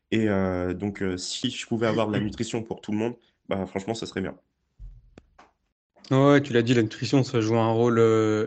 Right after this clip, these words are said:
Speaker 2: essentiel dans la performance, tout comme dans, dans la santé. Est-ce que tu pourrais, euh, expliquer un peu les,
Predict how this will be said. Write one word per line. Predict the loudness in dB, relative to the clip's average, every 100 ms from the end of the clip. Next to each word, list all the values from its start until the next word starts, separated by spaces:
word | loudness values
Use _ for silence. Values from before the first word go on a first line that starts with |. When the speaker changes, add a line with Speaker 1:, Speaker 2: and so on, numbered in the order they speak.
| -4
Speaker 2:
essentiel | -2 -2 0 0
dans | 2 0
la | 0
performance, | -2 -4 -2 0 0 -4 -16 -14
tout | -8
comme | 2 2 4
dans, | 0 -2 -4
dans | -4
la | -6
santé. | -4 -4 -2
Est-ce | -4 -8 -20 -20 _ -2
que |
tu | -2 -2
pourrais, | -2 2 4
euh, | 4 4 2 0 -2 -4 -8 -14 _ _ _ -12
expliquer | -12 -10 -4 0
un | 0
peu | 0
les, | 0 0 0 -2